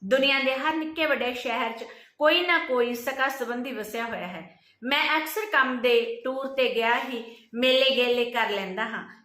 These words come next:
ਪਰ ਦਿੱਲੀ ਏਅਰਪੋਰਟ ਤੋਂ ਮੈਨੂੰ ਕੌਣ ਲੈਣ ਆਵੇਗਾ?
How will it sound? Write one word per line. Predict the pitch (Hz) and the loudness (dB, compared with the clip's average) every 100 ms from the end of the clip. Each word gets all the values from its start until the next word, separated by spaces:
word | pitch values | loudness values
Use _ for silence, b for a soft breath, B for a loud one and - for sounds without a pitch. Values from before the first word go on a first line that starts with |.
| - | 2
ਪਰ | 285 | 2
ਦਿੱਲੀ | 277 269 277 294 | 4 2 0 0
ਏਅਰਪੋਰਟ | 269 294 294 254 254 247 | 0 0 0 2 2 0
ਤੋਂ | 269 | -4
ਮੈਨੂੰ | 247 233 240 | -2 -4 -4
ਕੌਣ | 240 277 320 381 | -6 -4 -4 -4
ਲੈਣ | 330 247 226 220 | -2 0 -2 -2
ਆਵੇਗਾ? | 202 190 196 190 165 | -2 -2 -6 -6 -8